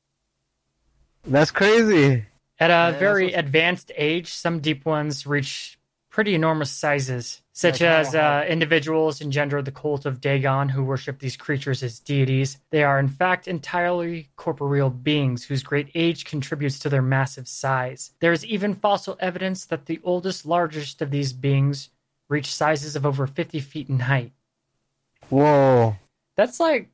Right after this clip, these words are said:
Speaker 2: that sounds just like Dagon. Dagon's, like, that big, though. So who knows?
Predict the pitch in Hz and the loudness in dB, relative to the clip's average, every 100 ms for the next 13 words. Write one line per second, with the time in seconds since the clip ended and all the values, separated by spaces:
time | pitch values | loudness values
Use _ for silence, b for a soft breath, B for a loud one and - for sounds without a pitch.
0 | _ 185 185 254 226 190 - 160 131 156 | _ -2 2 2 2 -2 0 -2 2 2
1 | 151 135 127 165 190 175 151 143 143 139 | 4 2 2 0 0 -2 -2 -2 0 -2
2 | 135 139 127 127 123 127 _ _ _ - | -2 -4 -2 -4 -6 -10 _ _ _ -6
3 | 151 143 147 131 123 - | 0 2 2 2 0 -8